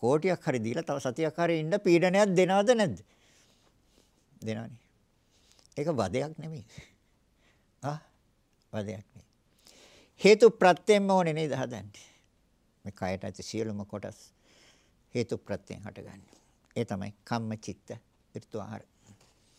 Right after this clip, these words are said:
කර්මයෙන් නිරන්තරයෙන් මේ ශරීරයේ සියලුම රූප කලාප සකස් වෙනවා. සිතේ ප්‍රවෘත්තිය නිසා, සිතේ පැවැත්ම නිසා නිරන්තරයෙන් මේ ශරීරයේ සියලුම කොටස් වල පැවැත්ම තියෙනවා.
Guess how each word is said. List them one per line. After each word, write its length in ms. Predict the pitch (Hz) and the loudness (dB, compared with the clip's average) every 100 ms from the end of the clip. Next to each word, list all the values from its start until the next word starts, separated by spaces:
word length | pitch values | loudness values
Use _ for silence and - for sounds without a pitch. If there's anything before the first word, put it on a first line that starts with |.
| _ _ _ _ _ _ - _ _ _ _ _ _ _ _ _ _ - | _ _ _ _ _ _ -20 _ _ _ _ _ _ _ _ _ _ -8
කර්මයෙන් 380 | 110 110 127 | -4 0 2
නිරන්තරයෙන් 520 | 151 143 143 131 170 196 | 4 4 4 4 4 4
මේ 100 | 202 | 4
ශරීරයේ 360 | 185 185 208 | 4 4 4
සියලුම 320 | 196 202 202 | 4 4 4
රූප 260 | 208 208 196 | 6 6 6
කලාප 360 | 208 220 226 392 - 220 - - | 4 6 4 2 -6 -10 -20 -20
සකස් 380 | - 277 285 - | -16 -12 -10 -10
වෙනවා. 240 | 87 - - _ _ _ _ _ _ _ _ | -12 -14 -20 _ _ _ _ _ _ _ _
සිතේ 340 | - 110 110 | -12 -4 -4
ප්‍රවෘත්තිය 540 | 101 113 139 160 113 101 | -2 -4 -4 -6 -8 -8
නිසා, 320 | 98 101 98 - | -8 -12 -12 -14
සිතේ 320 | - 98 107 | -12 -8 -6
පැවැත්ම 400 | 107 123 123 110 | -4 -4 -6 -10
නිසා 360 | 95 95 98 - _ _ _ _ | -12 -12 -14 -16 _ _ _ _
නිරන්තරයෙන් 600 | 113 113 110 113 98 104 98 _ _ | -10 -10 -8 -8 -8 -10 -16 _ _
මේ 240 | - 110 113 | -16 -14 -14
ශරීරයේ 480 | - 110 107 98 95 | -14 -12 -10 -12 -12
සියලුම 400 | 117 107 101 101 | -10 -8 -10 -12
කොටස් 340 | 101 101 - | -14 -14 -14
වල 160 | 92 107 _ _ - _ _ _ | -16 -16 _ _ -20 _ _ _
පැවැත්ම 300 | 113 107 104 | -8 -8 -10
තියෙනවා. 340 | 101 90 87 | -12 -14 -16